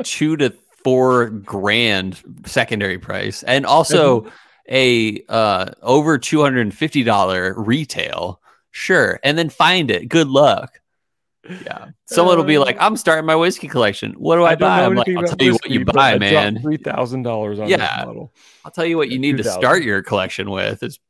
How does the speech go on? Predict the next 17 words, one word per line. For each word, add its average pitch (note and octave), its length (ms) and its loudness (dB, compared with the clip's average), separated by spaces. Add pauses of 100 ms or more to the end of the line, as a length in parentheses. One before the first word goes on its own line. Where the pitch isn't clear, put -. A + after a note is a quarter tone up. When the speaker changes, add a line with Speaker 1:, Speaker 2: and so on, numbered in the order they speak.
Speaker 1:
Pappy C#3 360 -4
twenty-three. A#2 720 -6 (120)
I'm B2+ 140 -4
Speaker 2:
This A#2+ 80 -10
Speaker 1:
curious B2+ 380 0
Speaker 2:
one? F#2+ 40 -10 (120)
Speaker 1:
what - 20 -2
else A2 220 0
is G2 80 -8
said G2 220 -6
in A2 100 -16
this. G2+ 340 -8
<laughs> - 60 -20
Yeah. - 140 -10 (260)
Speaker 2:
Old D#3 260 -8
Fitzgerald C3 760 -8 (260)
Vintage B2 680 -8